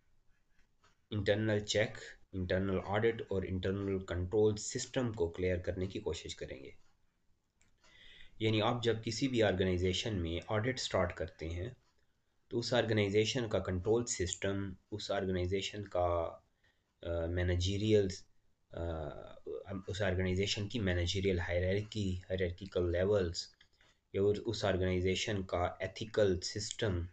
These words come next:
उस ऑर्गेनाइजेशन का, अ, के रूल्स रेगुलेशंस या कंडक्ट कैसे आपको हेल्प आउट कर सकता है ऑडिट करने में या ओपिनियन में या फाइनेंशियल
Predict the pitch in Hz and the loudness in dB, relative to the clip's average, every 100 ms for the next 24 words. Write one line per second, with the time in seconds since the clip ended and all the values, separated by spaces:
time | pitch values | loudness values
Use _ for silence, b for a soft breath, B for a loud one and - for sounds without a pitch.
0 | - 98 104 92 92 92 90 87 - 104 | -10 -6 -2 -2 0 0 0 -2 -2 -6
1 | 95 85 82 85 - _ _ _ _ _ | -2 -2 -2 -4 -12 _ _ _ _ _
2 | _ _ _ _ - 82 80 78 - 92 | _ _ _ _ -8 -6 -4 -6 -2 0
3 | 95 104 98 101 98 104 95 - 107 82 | 2 2 4 2 2 2 2 2 0 -2
4 | - - - _ _ _ b b b _ | -4 -8 -14 _ _ _ b b b _
5 | 95 95 - 98 95 104 104 - - - | 0 0 0 0 4 4 4 -2 -16 -18
6 | _ _ _ _ _ _ 127 127 - 117 | _ _ _ _ _ _ 0 2 2 2
7 | 92 90 - 104 - 123 143 135 98 92 | 0 -2 2 2 4 2 2 4 2 2
8 | - 92 - 87 - 90 92 110 143 b | -2 -4 -6 -10 -6 -2 0 -2 -4 b
9 | b b _ - 92 92 90 - 87 87 | b b _ -2 2 2 0 0 -2 0
10 | 85 82 76 90 110 117 95 92 101 107 | -2 -4 -6 -2 0 0 -4 -6 -2 0
11 | 113 117 120 127 143 147 b b b b | 0 0 0 0 0 -4 b b b b
12 | b 98 98 101 101 - - - 101 101 | b 2 4 4 2 -2 -8 -6 -2 -2
13 | 107 - 117 110 110 | 0 2 4 4 2